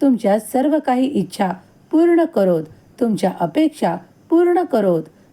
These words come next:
तुमच्या मुलाबाळांना सुख समृद्धी प्रदान करोत, ते आनंदाचे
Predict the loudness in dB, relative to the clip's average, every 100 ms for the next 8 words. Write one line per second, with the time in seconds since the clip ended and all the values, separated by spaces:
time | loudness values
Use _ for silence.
0 | -4 0 0 0 0 0 0 0 0 0
1 | 0 0 -2 -4 -8 _ _ -4 0 0
2 | 0 -6 _ -12 -4 0 0 0 0 -2
3 | -2 -2 0 0 -2 0 0 0 -2 -10
4 | _ _ _ -2 -2 -2 -2 2 2 2
5 | 0 -4 -4